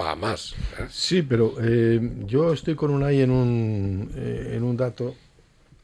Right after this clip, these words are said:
Speaker 2: yo creo que se van a pasar de frenada.
Speaker 1: No,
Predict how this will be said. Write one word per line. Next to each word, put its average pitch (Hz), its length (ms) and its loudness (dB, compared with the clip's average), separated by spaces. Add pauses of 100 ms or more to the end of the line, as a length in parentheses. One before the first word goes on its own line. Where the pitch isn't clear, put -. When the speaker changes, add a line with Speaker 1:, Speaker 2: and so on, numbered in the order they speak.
(520)
Speaker 2:
yo 117 260 -4
creo 131 160 0
que 123 80 0
se 117 80 -2
van 113 120 2
a 107 60 -2
pasar 101 220 -4
de 92 100 -6
frenada. 90 320 -10 (640)
Speaker 1:
No, 110 120 -12